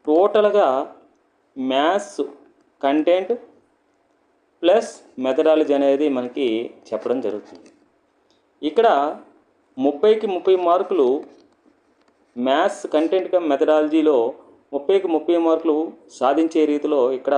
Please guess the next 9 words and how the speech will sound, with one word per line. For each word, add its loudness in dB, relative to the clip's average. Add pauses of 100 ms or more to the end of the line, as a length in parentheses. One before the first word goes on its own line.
మనకి -6 (140)
క్లాసెస్ -2
అనేది -8
నిర్వహించడం -4
జరుగుతుంది. -4 (440)
అదేవిధంగా 2
మన 0
YouTube -2
ఛానల్లో 0